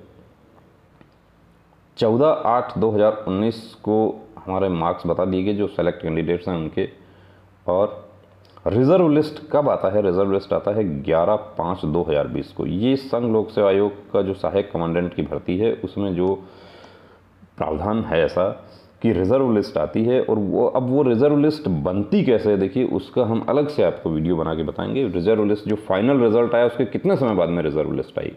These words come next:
उसी भर्ती की है ये। Final result आया था दो अगस्त दो हज़ार उन्नीस को,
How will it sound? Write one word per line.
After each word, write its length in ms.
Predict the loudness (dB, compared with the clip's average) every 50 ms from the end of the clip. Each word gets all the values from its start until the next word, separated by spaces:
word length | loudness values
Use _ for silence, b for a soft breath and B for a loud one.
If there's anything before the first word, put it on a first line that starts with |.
| -8
उसी 200 | -8 -2 0 0
भर्ती 320 | 0 0 -2 -4 -4 -4 -4
की 100 | -4 -6
है 160 | -6 -8 -10
ये। 140 | -10 -12 -18 -20 -20 -20 -20 -16 _ -4
Final 300 | -2 0 0 0 2 2
result 340 | 2 2 2 2 2 2 2
आया 140 | 0 0
था 240 | 0 -2 -4 -6 -6 B B B B B B B B B B B -10
दो 380 | -10 -8 -4 0 2 2 4 4
अगस्त 380 | 4 4 4 2 0 0 -4
दो 180 | -2 0 0 2
हज़ार 240 | 2 2 2 2 2
उन्नीस 280 | 0 -2 -6 -8 -10 -12
को, 160 | -14 -16 -16